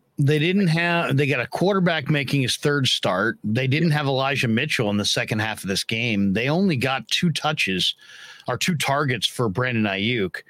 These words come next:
Um, and the one thing that's really clear is that Trey Lance and Deebo Samuel need to spend more practice time,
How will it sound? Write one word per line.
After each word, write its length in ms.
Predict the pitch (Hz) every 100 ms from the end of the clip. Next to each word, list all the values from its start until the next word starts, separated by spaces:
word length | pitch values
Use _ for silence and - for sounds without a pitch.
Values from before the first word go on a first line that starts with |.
| - - _ -
Um, 380 | 120 120 120 113
and 380 | 143 143 139 131
the 220 | 104 135
one 280 | 123 135 175
thing 280 | 156 170 147
that's 240 | 123 -
really 260 | 131 139 127
clear 480 | - 143 139 160 139
is 160 | 110
that 300 | 113 113 104 - 120 110
Trey 260 | - 180 147
Lance 440 | 135 139 123 -
and 120 | 107
Deebo 320 | 127 117 101
Samuel 640 | - 120 127 110 95 92 - - - -
need 420 | 135 151 165 135
to 80 | 127
spend 460 | - 147 131 113
more 340 | 113 127 131 113
practice 540 | - 127 120 - -
time, 440 | - 110 98 95